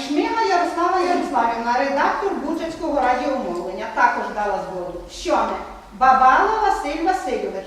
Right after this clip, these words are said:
депутат Бучацької районної ради, член комісії з питань по збереженню історико-культурної та сакральної спадщини районної ради. Е, восьме. Костриба Василь Григорович, депутат Бучацької міської ради,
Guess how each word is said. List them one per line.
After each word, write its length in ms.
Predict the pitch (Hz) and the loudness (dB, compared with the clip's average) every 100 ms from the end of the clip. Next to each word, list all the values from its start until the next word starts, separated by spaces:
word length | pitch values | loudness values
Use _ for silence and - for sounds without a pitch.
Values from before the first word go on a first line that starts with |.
| 202 | -8
депутат 640 | 302 330 349 269 254 262 339 | -6 -4 -2 0 0 0 -2
Бучацької 720 | 349 320 349 - - 403 381 | -2 0 0 0 0 0 2
районної 600 | 277 277 320 349 349 339 | 0 0 0 2 2 2
ради, 300 | 202 196 - - | 2 0 -4 -8
член 260 | 277 311 381 453 | -4 -2 -2 -2
комісії 640 | 415 311 285 320 - 370 381 | -2 0 0 0 -2 -4 -6
з 40 | |
питань 480 | - 285 277 269 339 330 | -4 -6 -2 0 0 0
по 80 | - | -4
збереженню 720 | 226 254 247 247 269 359 - - - - - | -4 -2 0 0 0 -2 -4 -8 -12 -16 -12
історико-культурної 1200 | 277 262 339 349 330 311 285 262 277 302 359 392 415 - | -10 -6 -4 -2 -2 -2 -4 -6 -6 -4 -2 -2 -4 -4
та 80 | 262 | -4
сакральної 540 | 262 269 269 240 226 220 - | -4 -2 0 0 -2 -8 -4
спадщини 560 | 247 285 - 392 349 320 | -2 -2 -4 -6 -2 -2
районної 560 | 202 208 240 254 247 | -2 -4 -6 -8 -6
ради. 220 | 202 - - - - - - - - - - | -4 -6 -8 -14 -20 -20 -20 -20 -20 -20 -14
Е, 200 | 247 247 247 | -10 -8 0
восьме. 460 | 320 285 285 269 - - | 0 0 -2 -6 -8 -4
Костриба 680 | 349 359 339 330 415 453 415 | -2 -2 -2 -2 -2 0 2
Василь 460 | 349 330 320 381 349 | 2 0 -2 -2 0
Григорович, 640 | 403 285 254 214 208 220 - - 240 | 0 0 0 0 -2 -6 -10 -10 -8
депутат 480 | 277 285 285 330 403 | -6 -6 0 0 0
Бучацької 600 | 415 320 262 233 - 247 233 | -4 -2 0 0 -4 -8 -10
міської 380 | 226 - 254 226 | -10 -8 -6 -4
ради, 320 | 214 202 | -2 -2